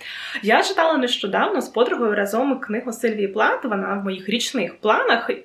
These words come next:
Детальніше я писала про свої враження у Telegram-каналі, я лишаю завжди лінк на нього під відео, тому підпишіться, там оновлення з'являються частіше, як мені здається, ніж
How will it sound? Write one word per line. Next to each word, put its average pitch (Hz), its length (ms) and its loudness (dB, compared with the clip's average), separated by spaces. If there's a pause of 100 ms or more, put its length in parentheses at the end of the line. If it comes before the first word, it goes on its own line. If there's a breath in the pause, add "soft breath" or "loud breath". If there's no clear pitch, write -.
Детальніше 196 580 0
я 180 60 -6
писала 196 320 -2
про 190 120 -8
свої 190 260 -8
враження 180 480 -4
у 196 40 0
Telegram-каналі, 190 800 -2
я 185 140 0
лишаю 185 360 -6
завжди 196 300 -8
лінк 370 280 -2
на 339 60 -2
нього 262 240 -2
під 214 240 -8
відео, 269 240 -2 (120)
тому 170 280 -4 (380 loud breath)
підпишіться, 247 640 2
там 202 220 4
оновлення 196 480 0
з'являються 196 540 2
частіше, 285 520 -2
як 247 140 -2
мені 220 200 -2
здається, 208 560 -4
ніж 196 520 -2